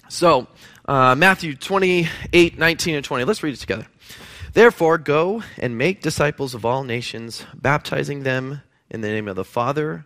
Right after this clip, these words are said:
and of the Son and of the Holy Spirit, and teaching them to obey everything I have commanded you. And surely I am with you always to the very end of the age."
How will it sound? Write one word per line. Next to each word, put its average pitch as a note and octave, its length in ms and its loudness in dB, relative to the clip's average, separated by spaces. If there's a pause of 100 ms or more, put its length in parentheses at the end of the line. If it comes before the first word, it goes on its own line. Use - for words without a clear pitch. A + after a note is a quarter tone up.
(100)
and G2+ 160 -10
of F#2+ 100 -12
the G2+ 60 -6
Son A2 540 -8 (140)
and G2+ 120 -14
of G2 100 -10
the G2+ 80 -8
Holy G2 220 -8
Spirit, - 360 -14 (680)
and G#3 100 -4
teaching F3+ 360 -4
them D#3 160 -4
to D3 160 -2
obey A#2+ 280 2
everything C#3+ 400 0
I A#2 100 0
have A#2 120 -2
commanded F#2+ 420 -10
you. F2 200 -12 (280)
And G#2+ 120 -10
surely D#3+ 420 -2
I C#3 120 0
am A#2 140 -4
with B2 200 -8
you A2+ 160 -6
always F#2+ 520 -4
to G2+ 80 -8
the F#2+ 100 -6
very F#2 340 -6
end F2+ 200 -12 (120)
of - 240 -10
the - 160 -10
age." - 400 -12